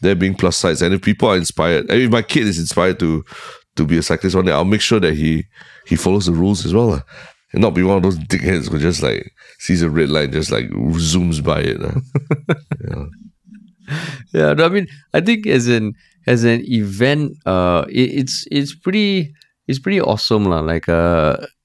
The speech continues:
Speaker 2: the, because the F one, the F one, I don't know, yeah, F one comes with it a certain sense of, like, okay, you know, not everyone has an F one car, not
Speaker 1: Mm.
Speaker 2: everyone is gonna be able to cycle or to drive along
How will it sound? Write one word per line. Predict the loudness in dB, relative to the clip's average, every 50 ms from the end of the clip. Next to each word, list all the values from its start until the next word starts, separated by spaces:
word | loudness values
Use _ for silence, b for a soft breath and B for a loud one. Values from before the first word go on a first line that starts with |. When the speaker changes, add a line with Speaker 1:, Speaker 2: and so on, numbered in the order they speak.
| _ _ _ _ _ -6
Speaker 2:
the, | -2 0 2 2 0 -2 -8 -20 _ _ _ _ _ _ _ -6
because | -4 -2 0 0 2
the | 2 0
F | 0 0 -2 0 2
one, | 2 4 4 2 0 -2 b b b b b b
the | -4 -2
F | 0 0 0 -2 -2
one, | 0 2 2
I | 4
don't | 4 4
know, | 2 2 0
yeah, | -4 -6 -6 -6
F | -4 -2 -2 -2 -2 -2
one | -2 -2 0
comes | 0 0 2 2 2 2
with | 2 2 4
it | 2 2 2
a | 0 -2
certain | 0 -2 -2 0 0 0 0
sense | 0 0 0 0 0 -2
of, | -2 0 0
like, | 0 0 0 -2
okay, | -4 -4 0 0 2 2 2 0
you | 0 0
know, | 2 2
not | 2 2 2 0 0 -4
everyone | -6 -4 0 2 2 4 4 4 2 0 0 -2
has | -4 -4 -4 -4
an | -4 -4 -4
F | -6 -8 -4 -2
one | 0 0 0 0 -2 -4 -8 -10 b b b b b b b b
car, | -2 0 0 0 0 -2 -4 -2
not | -2 0 0 2
Speaker 1:
Mm. | 2 2 4 4
Speaker 2:
everyone | 4 4 4 2 2 0 0 -4 -6 -8 b b b b b b b
is | -6 -2 0
gonna | 2 2 2 2
be | 2 2 2
able | 2 2 0
to | 0 -2 -4
cycle | -4 -2 -2 -4 -4 -2 0 0 2 0 0 0
or | 0 0 0 0 -2 -2
to | 0 0 2 2 0 -2 -4 -6 -6
drive | -4 -2 -2 -2 -2 0
along | 0 2 2 2 0 -2 -4